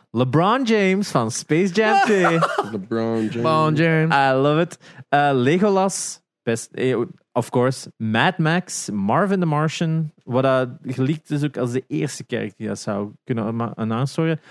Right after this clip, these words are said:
Speaker 1: Samen met Morty en Rick als de volgende characters.
Speaker 2: Samen of apart?
Speaker 1: Aparte characters.
Speaker 2: Ja.
Speaker 1: Maar wel de volgende in de line. Eh, Neo van The Matrix.
Speaker 2: Oh, of course.
Speaker 1: Nubia van D C Comics.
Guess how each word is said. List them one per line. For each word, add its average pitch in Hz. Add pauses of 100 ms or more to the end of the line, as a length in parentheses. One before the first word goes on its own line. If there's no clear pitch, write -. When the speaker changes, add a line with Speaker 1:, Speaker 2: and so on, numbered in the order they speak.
(120)
Speaker 1:
Samen 160
met 127
Morty 147
en 117
Rick 143
als 117
de 113
volgende 160
characters. 185
Speaker 2:
Samen 175
of 139
apart? 123 (220)
Speaker 1:
Aparte -
characters. 98
Speaker 2:
Ja. 107
Speaker 1:
Maar 123
wel 139
de 135
volgende 123
in 113
de 107
line. 151
Eh, 117 (360)
Neo 170
van 143
The 123
Matrix. 110 (320)
Speaker 2:
Oh, 92
of 113
course. 107
Speaker 1:
Nubia 165
van 123
D 104 (180)
C 101
Comics. -